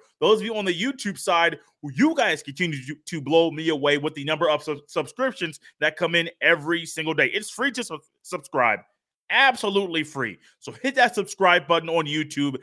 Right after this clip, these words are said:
Keep this channel growing. We're looking to get to one thousand subscriptions as quickly as we can. I gave you a date. I might move the date up because you guys keep blowing things away.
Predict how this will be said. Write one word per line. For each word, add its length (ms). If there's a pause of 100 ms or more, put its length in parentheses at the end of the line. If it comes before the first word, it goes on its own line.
(300)
Keep 300
this 140
channel 420
growing. 460 (200)
We're 320
looking 500
to 200
get 300
to 160
one 280
thousand 440
subscriptions 840 (320)
as 180
quickly 480
as 240
we 120
can. 260 (340)
I 80
gave 300
you 140
a 40
date. 380 (200)
I 80
might 240
move 140
the 60
date 220
up 140
because 300
you 80
guys 220
keep 220
blowing 260
things 220
away. 360